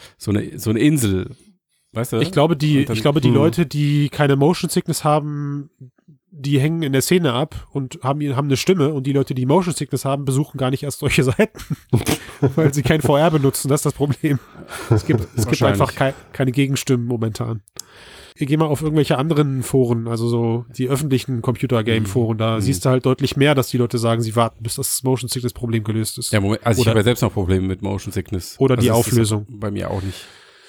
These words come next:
Speaker 3: Mhm.
Speaker 2: Ja.
Speaker 1: komplett
Speaker 2: Ja.
Speaker 1: verschwunden. Und ich, äh, gehöre nicht zu den sensiblen Leuten
Speaker 2: Also
Speaker 1: eigentlich. Was
Speaker 2: genauso wie, also
Speaker 1: also
Speaker 2: ganz
Speaker 1: natürlich,
Speaker 2: schlimm.
Speaker 1: ich bin schon ein ganz sehr sensibler Mensch natürlich, aber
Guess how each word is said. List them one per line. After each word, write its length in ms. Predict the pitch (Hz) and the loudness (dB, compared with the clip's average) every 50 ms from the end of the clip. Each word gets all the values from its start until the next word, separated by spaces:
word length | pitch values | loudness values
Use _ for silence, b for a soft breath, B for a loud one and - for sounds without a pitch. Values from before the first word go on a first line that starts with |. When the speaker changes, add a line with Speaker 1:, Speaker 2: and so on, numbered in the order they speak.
| B B B B B B B B B B B B - | B B B B B B B B B B B B 0
Speaker 3:
Mhm. 80 | 101 | 2
Speaker 2:
Ja. 220 | 98 - 117 104 98 - _ _ | 4 4 2 0 -2 -6 _ _
Speaker 1:
komplett 300 | - - 104 92 98 98 | -6 -6 -2 -2 -2 0
Speaker 2:
Ja. 80 | - 127 | 0 0
Speaker 1:
verschwunden. 500 | 123 - - 104 90 87 90 98 95 87 - B B B B B B B B B B B B B B B B B _ _ _ _ - - - - | 0 0 0 -2 -4 -4 -6 -10 -12 -14 -16 B B B B B B B B B B B B B B B B B _ _ _ _ -18 -14 -10 -8
Und 60 | 104 98 | -6 -4
ich, 480 | 98 92 - - - - - 113 107 107 107 | -4 -4 -4 -4 -4 -4 -4 -4 -4 -2 -2
äh, 200 | 104 104 101 98 | -2 0 -2 -2
gehöre 260 | 90 104 98 90 101 | 0 0 0 2 2
nicht 200 | 95 90 - - | 0 -2 -4 -6
zu 100 | - - | -6 -4
den 160 | 95 98 95 90 | -2 -2 -2 -2
sensiblen 460 | 101 95 87 98 104 101 - 101 95 | -4 -6 -6 -6 -8 -10 -8 -8 -8
Leuten 80 | 90 90 | -4 -2
Speaker 2:
Also 200 | - 107 139 135 | 0 2 2 0
Speaker 1:
eigentlich. 360 | 92 101 95 92 95 - - | 0 -4 -10 -12 -14 -16 -16
Was 100 | 95 95 - | -12 -6 -2
Speaker 2:
genauso 340 | 139 143 160 170 175 175 160 | 0 2 2 4 4 4 2
wie, 160 | 170 175 - | 2 0 0
also 140 | - 120 107 | 0 0 0
Speaker 1:
also 120 | 101 110 | 2 2
Speaker 2:
ganz 120 | 117 - - | 2 2 0
Speaker 1:
natürlich, 160 | - 254 226 | 0 0 2
Speaker 2:
schlimm. 140 | - 180 180 | 2 2 2
Speaker 1:
ich 40 | - | 2
bin 100 | 87 101 | 2 0
schon 140 | 98 - 110 | 0 -2 -4
ein 40 | 95 | -4
ganz 140 | 107 - - | -4 -4 -2
sehr 140 | 110 107 98 | -4 -4 -4
sensibler 520 | 92 95 107 101 - - 101 90 - 104 | -4 -6 -8 -10 -10 -12 -10 -10 -8 -6
Mensch 260 | 95 101 117 127 - - | -6 -4 -6 -6 -8 -10
natürlich, 460 | 104 - 120 110 104 95 - - - | -10 -10 -10 -10 -10 -12 -12 -14 -14
aber 140 | 104 101 | -12 -12